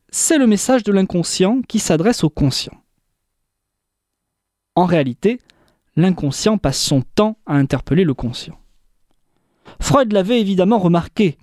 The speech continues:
en parlant des formations de l'inconscient, telles que les lapsus, les actes manqués, les traits d'esprit, les symptômes physiques et bien entendu, les rêves. Pour ce qui est des lapsus et des actes manqués, on en produit tous de manière plus ou moins importante,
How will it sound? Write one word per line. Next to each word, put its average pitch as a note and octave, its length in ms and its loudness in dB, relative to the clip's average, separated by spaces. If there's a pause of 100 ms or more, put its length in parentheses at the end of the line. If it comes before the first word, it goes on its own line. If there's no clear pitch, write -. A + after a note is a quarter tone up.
(100)
en D3+ 100 -4
parlant E3 260 2
des D3+ 100 2
formations D#3+ 640 0
de D#3+ 80 2
l'inconscient, C#3+ 680 0 (340)
telles D3 160 -2
que - 100 -2
les D3+ 140 4
lapsus, F#3 500 2
les D#3 140 2
actes - 180 -2
manqués, D3+ 480 2
les F3 140 0
traits - 180 -2
d'esprit, F3+ 460 0
les F3 80 2
symptômes D3 400 0
physiques D3+ 500 -4
et G#3+ 80 4
bien F#3 180 0
entendu, B2+ 560 -6 (560)
les D#3 120 4
rêves. - 360 -10 (1400)
Pour C#4 160 2
ce - 80 -8
qui - 100 0
est C#4 60 4
des A3+ 80 2
lapsus G#3 420 2
et F#3+ 40 2
des E3+ 160 0
actes - 180 -4
manqués, C#3+ 540 0 (840)
on F3 100 4
en F#3+ 100 2
produit F3+ 380 0
tous G#3 420 2
de E3+ 100 2
manière E3 300 2
plus F#3+ 200 -2
ou G3 60 6
moins F#3 120 4
importante, F3+ 600 -2